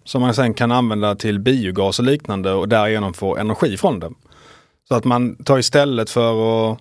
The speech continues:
ja, ha någonting som bara släpper ut massa metangaser, så blir det istället någonting som ger energi till världen. Och man hade en genombrottsorder i, eh, U S A för några år sedan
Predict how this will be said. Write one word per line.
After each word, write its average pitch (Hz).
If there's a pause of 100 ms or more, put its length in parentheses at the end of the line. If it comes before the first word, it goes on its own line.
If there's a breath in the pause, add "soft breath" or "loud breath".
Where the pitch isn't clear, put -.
(120)
ja, 123
ha 127
någonting 139
som 117
bara 117
släpper 117
ut 98
massa 107
metangaser, 123 (120)
så -
blir 123
det 107
istället 107
någonting 107
som 104
ger 98
energi 101
till 147
världen. 95 (1300 soft breath)
Och 117
man 127
hade 139
en 139
genombrottsorder 120
i, 120
eh, 120
U 143
S -
A 101
för 117
några 123
år 117
sedan 101